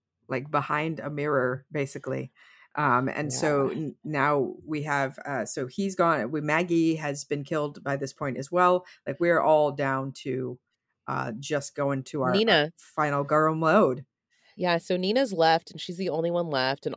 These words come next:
Speaker 2: all her friends are dead, and they're all ghosts, and all of a
Speaker 1: Mm-hmm.
Speaker 2: sudden they're surrounding this, like, car, and they are like, um,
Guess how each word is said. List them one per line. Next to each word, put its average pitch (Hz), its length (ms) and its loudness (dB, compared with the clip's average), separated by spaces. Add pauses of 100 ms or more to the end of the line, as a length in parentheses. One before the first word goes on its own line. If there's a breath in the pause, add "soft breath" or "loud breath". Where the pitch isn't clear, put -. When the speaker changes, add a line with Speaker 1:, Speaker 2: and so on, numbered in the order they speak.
Speaker 2:
all 165 260 6
her 175 120 -2
friends 147 320 -2
are 147 120 2
dead, 135 280 2 (500 loud breath)
and 143 120 -2
they're 143 120 4
all 147 140 4
ghosts, 147 480 2 (200)
and 143 100 0
all 139 80 2
of 160 60 -2
a 185 40 -4
Speaker 1:
Mm-hmm. - 0 -
Speaker 2:
sudden 156 220 2
they're 147 120 2
surrounding 139 580 -2
this, 147 180 -6
like, 135 220 0
car, 123 580 0
and 131 140 -6
they 131 140 -2
are 127 120 0
like, 120 340 -2 (440 soft breath)
um, 123 460 0